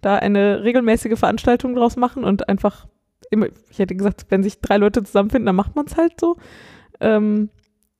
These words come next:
genau, und ich bin immer noch ganz begeistert und freue mich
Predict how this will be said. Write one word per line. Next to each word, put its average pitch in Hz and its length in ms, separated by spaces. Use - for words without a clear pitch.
genau, 180 200
und 175 100
ich - 100
bin 208 200
immer 214 180
noch 208 140
ganz 208 180
begeistert 190 580
und 180 300
freue 233 240
mich - 340